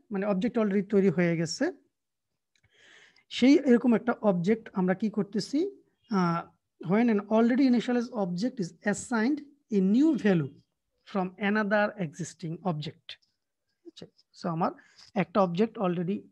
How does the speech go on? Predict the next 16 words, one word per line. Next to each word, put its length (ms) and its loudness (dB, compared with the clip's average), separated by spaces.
তৈরি 220 2
করা 280 0
আছে, 220 -6
ইনিশিয়ালাইজ 460 -4
করা 280 -4
আছে, 500 -8
এরকম 300 -2
একটা 240 -2
অবজেক্টকে 500 -4
আমি 140 -6
কি 140 -12
করতে 260 -12
চাচ্ছি? 300 -12
তার 180 -10
ভ্যালুটা 460 -6
actually 280 -6